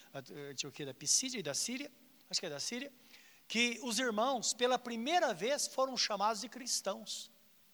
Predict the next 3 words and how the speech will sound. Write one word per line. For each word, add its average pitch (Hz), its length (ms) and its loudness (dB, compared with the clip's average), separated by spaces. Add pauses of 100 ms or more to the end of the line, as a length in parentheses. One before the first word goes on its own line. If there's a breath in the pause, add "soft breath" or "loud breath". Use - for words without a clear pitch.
(1700)
Interessante, 262 580 -4
não 196 100 -6
é? 294 80 -14